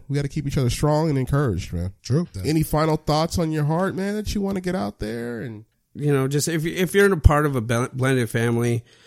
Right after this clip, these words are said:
Speaker 3: you know, it's, you know, going back to, like, weddings and, like, ri-, ceremonies and stuff, you know,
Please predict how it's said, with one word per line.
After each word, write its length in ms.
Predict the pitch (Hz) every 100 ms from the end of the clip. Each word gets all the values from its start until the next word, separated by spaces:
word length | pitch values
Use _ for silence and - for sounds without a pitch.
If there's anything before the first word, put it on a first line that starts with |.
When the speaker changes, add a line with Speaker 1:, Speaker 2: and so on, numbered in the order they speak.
| _ _
Speaker 3:
you 140 | 123
know, 340 | 123 120 117 -
it's, 640 | 113 - - - - - _ _ _
you 80 | 123
know, 80 | 123
going 220 | 127 131
back 180 | 123 123
to, 80 | 135
like, 120 | 123
weddings 560 | 107 107 113 117 117 110
and, 160 | 107 101
like, 120 | 101
ri-, 220 | 101 117 -
ceremonies 680 | - 120 120 117 120 117 113
and 80 | 110
stuff, 260 | 117 123
you 80 | 123
know, 180 | 123